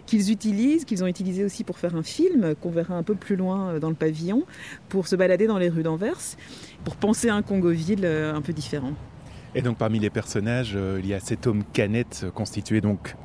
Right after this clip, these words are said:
Speaker 2: de canettes usagées de la tête aux pieds, hein.
Speaker 1: Mhm.
Speaker 2: Et, euh, on voit un autre personnage, euh, qui est plutôt constitué, euh, d'anciens matériaux de voiture, il me semble.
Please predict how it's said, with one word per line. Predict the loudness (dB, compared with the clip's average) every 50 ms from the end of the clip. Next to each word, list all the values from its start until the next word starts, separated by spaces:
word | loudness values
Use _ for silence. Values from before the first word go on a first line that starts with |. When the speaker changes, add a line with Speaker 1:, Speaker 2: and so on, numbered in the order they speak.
| -4
Speaker 2:
de | -2 0 0 0 0 0 -2 -4 -4 0
canettes | 0 2 4 2 2 0 -2 -6
usagées | -2 0 0 0 0 0 0 0 2 2 2 0
de | 0 0
la | -2 -2 0
tête | 0 -2 0 2 0
aux | -2 -2
pieds, | 0 -2 0 2 2 2
hein. | 2 -2 -4
Speaker 1:
Mhm. | -4 -6 -6 -6 -6 -8 -10 -12 -8 -4
Speaker 2:
Et, | -2 0 0 2 0
euh, | 0 0 0 0 -2 -2 -2 -2
on | -4 -4 -4 -6
voit | -4 -2 -2 0
un | 0 0
autre | 0 0 0 -2 0
personnage, | 0 0 -2 0 -2 0 2 2 0 0 0 0
euh, | 2 2 0 0 -2
qui | -4 -6
est | -6
plutôt | -6 -4 -4 -4 -4 -2 -2 -4
constitué, | -2 0 -4 -4 -4 -6 -12 -12 -14 -12 -8 -4 -2 0 0 2 2 2 2
euh, | 2 2 2 2 0 0 -2 -4 -6 -4 -2
d'anciens | 0 0 0 -2 -2 0 0
matériaux | 2 0 0 0 -2 -4 -2 0 0 0 0
de | 0 0 0
voiture, | 0 0 -2 2 2 2 2 2 -2 -2 -2 0 -2
il | -2
me | -2 -4
semble. | 0 -2 0 0 0 -2